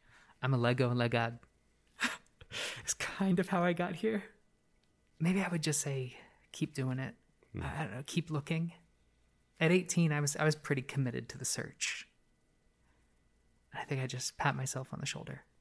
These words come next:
Speaker 2: Amazing. Such a powerful frame. Again, I think sometimes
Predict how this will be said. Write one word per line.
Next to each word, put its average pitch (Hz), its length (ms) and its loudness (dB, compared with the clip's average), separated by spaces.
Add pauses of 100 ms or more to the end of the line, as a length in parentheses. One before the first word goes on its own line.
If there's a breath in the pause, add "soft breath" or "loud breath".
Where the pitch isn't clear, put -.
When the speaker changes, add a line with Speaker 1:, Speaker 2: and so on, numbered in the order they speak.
(1040)
Speaker 2:
Amazing. - 280 -20 (600)
Such - 300 -8
a 76 40 -12 (1120)
powerful 80 500 0
frame. 69 380 -4 (1400 loud breath)
Again, 85 260 4
I 80 100 6
think 78 200 2
sometimes 80 1000 0